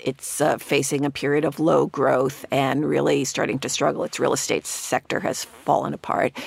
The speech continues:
And the U S also because China is a key provider of a lot of materials, uh, raw materials, and produced, uh, things for the energy transition and other things, uh, that we need. So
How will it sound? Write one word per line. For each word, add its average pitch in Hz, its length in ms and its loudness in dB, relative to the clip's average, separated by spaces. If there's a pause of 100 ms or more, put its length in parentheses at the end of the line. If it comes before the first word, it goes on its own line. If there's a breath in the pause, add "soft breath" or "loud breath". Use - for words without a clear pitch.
(540 loud breath)
And 226 380 2
the 233 80 0
U 220 260 0
S 277 280 0
also 175 240 -2
because - 420 -6
China 156 480 0
is 156 180 0
a 147 60 0
key 170 360 -2
provider 165 580 2
of 135 120 2
a 151 60 2
lot 151 320 4
of 156 260 -2
materials, 160 800 0
uh, 143 260 2
raw 139 220 2
materials, 151 840 0
and 156 320 2 (420 loud breath)
produced, 156 580 2 (400)
uh, 147 180 0
things 135 380 -2
for 135 260 -2
the - 300 -10
energy 208 340 4
transition 151 640 0
and 135 140 0
other 147 180 2
things, 135 540 -2
uh, - 440 0 (840)
that - 220 2
we 170 120 2
need. 165 380 2
So 165 460 2